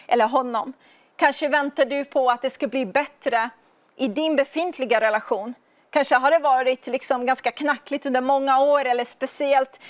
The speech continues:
under sommaren nu när semestern har varit. Någon annan kanske väntar på att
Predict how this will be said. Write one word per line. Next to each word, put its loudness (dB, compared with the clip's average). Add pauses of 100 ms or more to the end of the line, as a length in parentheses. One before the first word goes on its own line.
(200)
under 0
sommaren 2
nu 0
när -2
semestern -4
har 2
varit. 0 (420)
Någon 2
annan 2
kanske 0
väntar 2
på 2
att -4